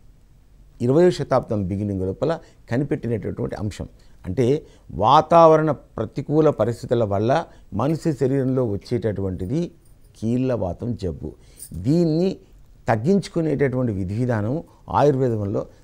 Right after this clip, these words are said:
సమర్థవంతంగా ఉంది. కానీ మనము ప్రధానంగా ఏం చేస్తున్నామంటే ఈ వ్యాధి విషయంలో మన అజాగ్రత్త అనేటటువంటి చాలా ఉంది. ఏదో మామూలు నొప్పే కదా అనుకుంటాం, మందులు తీసుకొచ్చుకొని వేసుకుంటాం, పెయిన్ కిల్లర్స్ వేసుకుంటాం,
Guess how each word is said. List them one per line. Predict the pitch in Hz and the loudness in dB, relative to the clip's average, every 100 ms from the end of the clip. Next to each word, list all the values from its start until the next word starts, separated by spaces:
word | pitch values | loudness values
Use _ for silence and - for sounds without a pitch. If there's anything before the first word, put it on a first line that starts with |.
| - - | -10 -4
సమర్థవంతంగా | 123 147 139 131 117 104 104 | 0 2 2 0 0 -2 -4
ఉంది. | 90 87 - - - | -4 -6 -10 -14 -8
కానీ | 85 78 123 170 - - - | -6 -2 -2 -2 -6 -20 -14
మనము | - 110 156 190 | -4 0 0 0
ప్రధానంగా | 180 113 113 147 165 165 147 | 0 -2 0 0 0 2 2
ఏం | 120 135 131 | 0 -2 -4
చేస్తున్నామంటే | 113 120 113 90 78 131 147 - - - | -6 -6 -6 -6 -6 -6 -6 -14 -18 -6
ఈ | 156 147 | -2 -2
వ్యాధి | 87 85 90 139 165 | -2 -4 0 2 2
విషయంలో | 160 139 127 117 98 107 151 - - - | 0 -2 -4 -4 -2 0 -2 -2 -10 -12
మన | - 143 - - 78 - | -6 -4 -6 -12 -20 -12
అజాగ్రత్త | 92 87 147 139 160 143 | -6 -2 -2 0 -2 0
అనేటటువంటి | 127 123 110 104 104 117 - | 0 -2 -2 -4 -4 -6 -4
చాలా | 95 113 | -2 0
ఉంది. | 95 87 82 - - - | -2 -4 -10 -14 -16 0
ఏదో | 139 170 | 4 4
మామూలు | 113 98 147 170 160 | 4 0 2 2 2
నొప్పే | 135 139 131 | 0 0 0
కదా | 107 117 | 0 -2
అనుకుంటాం, | 101 90 87 80 - - - | -4 -6 -8 -10 -14 -20 -8
మందులు | 87 120 160 156 | -2 0 2 0
తీసుకొచ్చుకొని | 139 - 120 135 135 | -2 -4 -6 -4 -2
వేసుకుంటాం, | 113 95 - 107 90 - - - | -2 -4 -8 -8 -8 -12 -20 -2
పెయిన్ | 120 165 156 | 0 2 2
కిల్లర్స్ | 151 143 127 | 0 0 -2
వేసుకుంటాం, | 110 - 107 92 | -6 -6 -8 -8